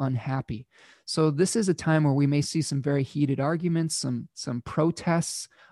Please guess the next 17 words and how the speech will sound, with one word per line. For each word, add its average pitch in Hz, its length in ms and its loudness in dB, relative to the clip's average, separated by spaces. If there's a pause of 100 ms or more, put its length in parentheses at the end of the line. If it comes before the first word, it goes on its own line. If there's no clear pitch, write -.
uh, 123 280 -4
wh-, - 300 -4
whichever 156 400 0
direction 143 800 -2
that 131 240 -4 (180)
election 135 500 -4
goes, 139 420 0
we 135 80 -2
may 135 160 -2
see 135 200 -6
people 143 360 -4
just 127 180 -6
starting 127 360 -4
to - 100 -10
get 135 180 -4
upset 170 480 -2
and 123 160 -2